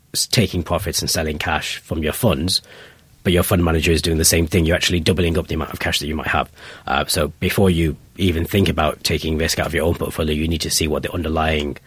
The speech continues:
uh, funds you have in your portfolio are doing, because otherwise you'd be taking too much risk off the table, and therefore, you know, you might be in the wrong place, 'cause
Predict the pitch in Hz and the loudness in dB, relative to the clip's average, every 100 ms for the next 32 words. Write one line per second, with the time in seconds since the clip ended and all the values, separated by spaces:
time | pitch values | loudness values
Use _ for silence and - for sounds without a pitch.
0 | - - - 73 78 73 - 98 85 73 | -20 -20 -12 -4 0 0 -2 0 0 0
1 | 80 - 76 76 71 - - 76 73 73 | 0 0 -2 -2 -4 -6 -6 -4 -2 -2
2 | 85 73 67 71 76 69 - - 82 71 | 0 0 -2 -4 -4 -4 -4 -4 -2 0
3 | 71 73 69 73 78 78 - 92 - - | -2 -4 -4 -4 -4 -2 0 0 0 -4
4 | 73 - - 76 71 71 73 - 69 73 | -4 -6 -4 -4 -4 -4 -4 -4 -4 -4
5 | 71 71 76 - 69 69 69 - - - | -4 -6 -6 -6 -8 -8 -8 -8 -6 -6
6 | 73 | -6